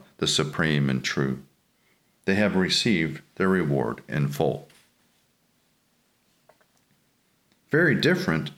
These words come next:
is the reward of the saints. Here below, they endure obliquely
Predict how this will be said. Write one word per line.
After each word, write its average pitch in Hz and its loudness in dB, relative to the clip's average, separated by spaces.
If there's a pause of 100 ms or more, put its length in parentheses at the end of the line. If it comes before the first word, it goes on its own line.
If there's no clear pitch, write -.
is 98 0
the 113 4
reward 90 6
of 78 0
the 87 0
saints. - 0 (1500)
Here - 2
below, 90 2
they 101 2
endure 87 4
obliquely 78 0